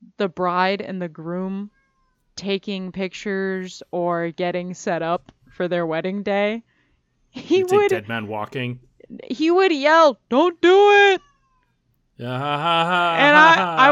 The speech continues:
Speaker 1: was
Speaker 2: ha.
Speaker 1: sitting there looking at my coworkers going, "How much do you have to dislike your wife <laughs> to be yelling this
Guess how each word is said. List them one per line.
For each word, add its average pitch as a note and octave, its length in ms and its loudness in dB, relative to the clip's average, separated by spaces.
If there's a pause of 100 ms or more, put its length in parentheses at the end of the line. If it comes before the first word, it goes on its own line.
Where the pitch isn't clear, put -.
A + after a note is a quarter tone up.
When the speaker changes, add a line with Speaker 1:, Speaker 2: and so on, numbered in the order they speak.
Speaker 1:
was D#4+ 100 2
Speaker 2:
ha. D4 200 -2
Speaker 1:
sitting D4+ 280 2
there D4 180 4
looking C#4+ 280 0
at D4 140 2
my B3+ 200 2
coworkers A#3+ 800 0
going, A#3 460 0 (260)
"How - 320 -6 (160)
much - 280 -4 (580)
do G#3+ 100 -2
you D4 180 0
have D#4+ 320 -2
to A3+ 140 -2
dislike G3 840 -4 (120)
your G#3 340 -6
wife G#3 500 -4 (200)
<laughs> - 200 -20
to D4 120 -6
be B3 340 -8
yelling A3+ 440 -2
this G#3+ 380 -6